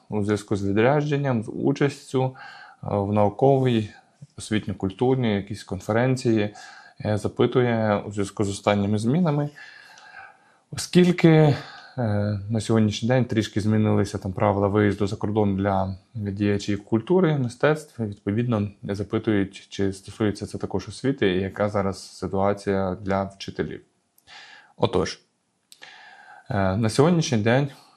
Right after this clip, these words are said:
якщо ви просто як вчитель маєте відстрочку на цій підставі і хочете виїхати за кордон на цій підставі, то, на жаль,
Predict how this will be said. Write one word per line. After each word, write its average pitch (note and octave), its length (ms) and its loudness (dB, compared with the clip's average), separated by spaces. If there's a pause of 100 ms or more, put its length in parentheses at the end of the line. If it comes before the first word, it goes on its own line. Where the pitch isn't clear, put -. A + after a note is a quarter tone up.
якщо G2 420 0
ви G#2 200 2
просто G2+ 440 -2
як F2+ 140 -4
вчитель B2+ 540 0 (420)
маєте F#2+ 520 0
відстрочку C3 520 -2
на C3 100 -2
цій B2+ 160 -2
підставі A2 600 0
і - 200 -4
хочете F#2+ 420 -4
виїхати F#2 480 0
за F#2 120 -4
кордон D3 360 0
на D#3+ 80 0
цій D#3+ 160 -6
підставі, B2+ 540 -2
то, B2 440 -2
на F#2 160 0
жаль, G#2+ 360 2